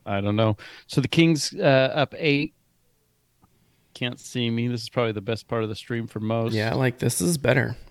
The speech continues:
Speaker 2: <laughs> Little fade
Speaker 1: Fox
Speaker 2: away.
Speaker 1: isn't gonna get any calls.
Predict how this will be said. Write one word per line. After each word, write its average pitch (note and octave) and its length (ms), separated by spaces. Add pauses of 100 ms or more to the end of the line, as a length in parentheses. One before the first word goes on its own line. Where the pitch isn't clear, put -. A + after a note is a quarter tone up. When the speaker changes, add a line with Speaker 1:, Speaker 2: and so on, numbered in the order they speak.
(580)
Speaker 2:
<laughs> - 320 (2250)
Little A#2 220
fade A#2 280
Speaker 1:
Fox B2+ 220
Speaker 2:
away. A#2+ 120
Speaker 1:
isn't B2+ 140
gonna C#3 160
get A#2 80
any B2+ 140
calls. A2 720